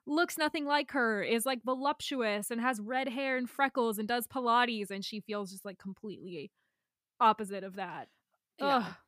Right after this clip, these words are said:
Speaker 2: To be clear, I have all the empathy for Frida, and I think the situation is extremely fucked up. <laughs> I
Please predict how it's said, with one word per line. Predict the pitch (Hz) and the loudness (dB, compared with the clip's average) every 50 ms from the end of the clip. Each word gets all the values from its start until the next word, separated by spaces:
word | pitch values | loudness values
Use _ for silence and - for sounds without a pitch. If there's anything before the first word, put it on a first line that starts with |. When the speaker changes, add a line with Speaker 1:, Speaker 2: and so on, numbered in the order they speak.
| _ _ _ _ _ _ _ _ _ - | _ _ _ _ _ _ _ _ _ -6
Speaker 2:
To | - 262 | -2 0
be | 262 240 | 0 2
clear, | 214 220 196 180 | 4 4 6 6
I | 175 | 4
have | 185 190 - - | 4 2 0 0
all | 202 202 208 214 | 2 4 4 2
the | 202 190 180 | 2 0 -2
empathy | 185 175 175 175 170 | -2 -2 -4 -4 -6
for | 175 160 | -6 -6
Frida, | - 170 165 160 151 | -6 -4 -4 -4 -2
and | 139 156 | -4 -4
I | 151 | -4
think | 151 156 151 | -6 -6 -8
the | 151 | -10
situation | - - - 165 160 151 - 160 | -10 -10 -8 -8 -8 -8 -8 -10
is | 147 147 | -10 -10
extremely | - - - 180 156 143 139 | -12 -12 -12 -10 -10 -12 -12
fucked | - - - - - | -14 -14 -14 -12 -14
up. | - - 226 | -14 -14 -16
<laughs> | - - - - _ _ _ _ _ _ _ _ - - - - - - - - - _ _ _ _ | -16 -18 -20 -20 _ _ _ _ _ _ _ _ -20 -20 -18 -16 -16 -18 -18 -20 -20 _ _ _ _
I | - 214 208 208 214 214 214 208 202 202 196 | 6 8 8 8 8 6 4 4 2 2 0